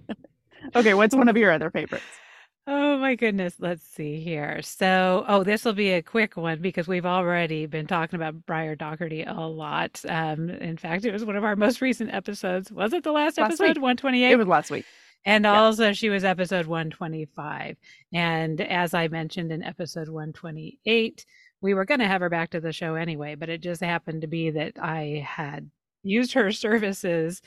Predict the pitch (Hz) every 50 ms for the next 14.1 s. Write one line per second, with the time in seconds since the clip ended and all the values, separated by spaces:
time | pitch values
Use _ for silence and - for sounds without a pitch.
0 | - - 175 170 170 175 175 165 - 175 165 165 165 165 - - - 185 175 -
1 | _ _ _ _ _ _ 180 170 165 165 160 160 156 143 156 151 160 160 165 160
2 | 165 160 165 - - 170 160 - _ 170 160 - - - 175 - - - - -
3 | - - - - - - - - - - 196 196 - - - 180 170 151 151 165
4 | - 170 156 151 185 185 165 - 160 139 147 147 143 151 - - - - - -
5 | - _ - - 185 - - - 254 247 240 240 - - 196 - 185 170 165 160
6 | 160 160 - 180 165 - - - - - - - - _ - 185 180 170 160 160
7 | 160 156 160 165 - 262 277 _ _ 285 302 320 156 160 156 156 151 - - 175
8 | 170 180 185 185 180 175 160 - 175 - - 180 170 170 185 175 175 180 185 170
9 | 170 - 180 160 160 147 - 185 180 - 196 180 190 202 214 - - 165 160 156
10 | 151 151 147 165 151 - - - 170 156 151 147 - - - 185 180 185 170 165
11 | 170 175 175 190 180 175 175 170 175 170 165 - 185 170 170 165 165 - 175 165
12 | 160 160 170 170 - - 196 175 175 175 170 160 165 156 160 160 - 175 170 165
13 | 160 160 160 160 - 190 190 165 160 156 - - 170 165 156 170 165 - - -
14 | -